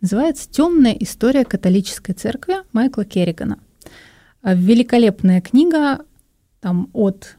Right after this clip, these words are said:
становления христианства, там, от, а, апостола Петра и апостола Павла до, а, современных пап римских, последних, да, Иоанн Павел второй и так далее.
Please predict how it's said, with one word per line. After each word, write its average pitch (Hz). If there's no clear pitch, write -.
становления 262
христианства, 262
там, 190
от, -
а, 202
апостола 202
Петра 190
и 180
апостола 190
Павла 285
до, 240
а, 190
современных 214
пап 190
римских, 180
последних, 180
да, 202
Иоанн 185
Павел 185
второй 330
и 185
так 190
далее. 185